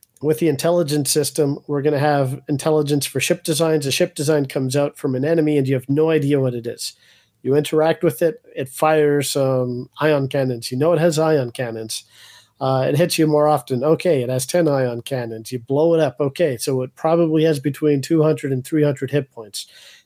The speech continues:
And you slowly start gaining intelligence that way. And also, if your spies are successful, they might be able to,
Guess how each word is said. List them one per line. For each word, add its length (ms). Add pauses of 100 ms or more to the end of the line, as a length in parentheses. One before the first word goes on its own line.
And 100
you 80
slowly 520
start 280
gaining 280
intelligence 680
that 240
way. 260 (480)
And 160
also, 340
if 120
your 120
spies 380
are 80
successful, 600
they 160
might 300
be 100
able 320
to, 520